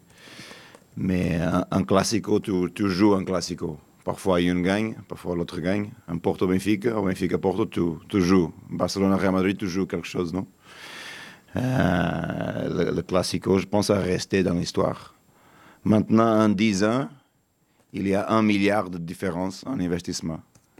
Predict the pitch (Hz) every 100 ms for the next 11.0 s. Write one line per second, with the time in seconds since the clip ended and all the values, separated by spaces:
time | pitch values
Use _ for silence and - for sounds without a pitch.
0 | _ - - 87 85 - 87 85 87 82
1 | 80 80 85 - 82 78 78 87 - _
2 | - 87 82 85 85 - _ _ _ _
3 | _ _ - - - - - - _ -
4 | - - - - - - - - - -
5 | - - 101 98 87 92 92 90 87 82
6 | 78 - - - _ - 82 80 80 82
7 | 80 82 85 87 85 87 87 87 87 -
8 | - - - 90 - 98 101 101 104 92
9 | 98 95 95 101 101 90 87 95 90 87
10 | 98 123 - 85 85 53 - - -